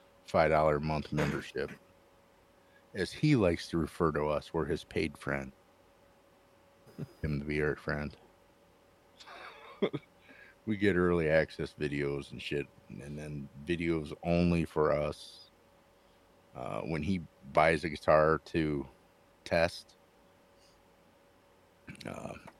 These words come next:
he gives those guitars away, and he gives other equipment away just to his YouTube members.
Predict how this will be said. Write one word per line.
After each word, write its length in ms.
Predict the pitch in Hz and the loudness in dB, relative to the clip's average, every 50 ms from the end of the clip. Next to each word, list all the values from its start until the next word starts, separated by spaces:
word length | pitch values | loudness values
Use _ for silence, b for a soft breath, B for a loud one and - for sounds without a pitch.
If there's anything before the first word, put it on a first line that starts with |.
| _ _ - | _ _ -6
he 100 | 92 95 | -4 -4
gives 300 | 85 - 87 85 80 78 | 0 2 2 2 2 0
those 240 | 78 78 80 76 - | 0 0 0 -2 -2
guitars 480 | - 76 - - 82 82 82 76 - | -6 -4 0 4 4 4 4 2 -2
away, 280 | 73 73 73 73 76 76 | -4 -2 -2 0 0 -2
and 80 | 80 78 | -2 -2
he 60 | 73 | -4
gives 220 | 76 82 71 - | -4 -4 -2 0
other 240 | 80 82 85 90 80 | 2 2 4 2 2
equipment 480 | 76 - - - - - - 71 71 73 | 0 0 -4 -2 -2 -2 -2 -4 -6 -6
away 280 | 71 76 76 76 73 76 80 82 82 | -6 -6 -6 -6 -6 -8 -10 -16 -12
just 420 | - - 87 85 85 85 - - - | -4 0 2 2 2 2 -2 -6 -6
to 80 | - | -4
his 180 | 78 90 82 - | -2 -2 -2 -2
YouTube 420 | 76 80 85 - - 85 82 80 82 | -4 -6 -4 -4 -2 -4 -4 -2 -2
members. 440 | 78 76 78 78 82 85 - - | -2 0 0 0 -2 -2 -4 -6